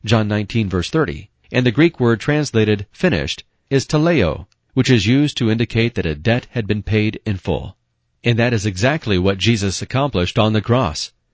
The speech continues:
When you were dead in your sins and in the uncircumcision of your sinful nature, God made you alive with Christ. He forgave us all our sins, having canceled the written code with its regulations that was against us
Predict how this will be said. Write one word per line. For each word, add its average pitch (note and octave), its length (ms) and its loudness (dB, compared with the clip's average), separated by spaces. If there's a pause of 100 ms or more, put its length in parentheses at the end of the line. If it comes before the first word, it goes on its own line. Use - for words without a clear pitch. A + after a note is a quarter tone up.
When B2+ 160 4
you E3+ 140 2
were B2+ 140 2
dead C3+ 260 0
in G2+ 100 0
your G2 200 0
sins E2 500 -4 (240)
and B2+ 180 4
in C3 120 2
the A#2 180 0
uncircumcision B2+ 800 0
of G#2 100 0
your G2+ 120 2
sinful A2 380 -2
nature, G#2+ 420 -4 (240)
God B2+ 200 2
made A#2+ 260 0
you F#2+ 120 2
alive G2 380 -2
with B2 160 0
Christ. C2+ 420 -4 (300)
He E3+ 120 2
forgave C#3+ 400 0
us G2+ 360 -2
all A#2 240 2
our B2 100 2
sins, C#2 500 -4 (260)
having B2+ 280 -2
canceled D#3 460 0
the G#2+ 80 2
written B2 340 2
code G2 320 2
with C3 160 -4
its - 140 -4
regulations G#2+ 680 0
that G#2+ 120 -2
was A2 160 -2
against C3+ 340 -2
us D#2+ 280 -4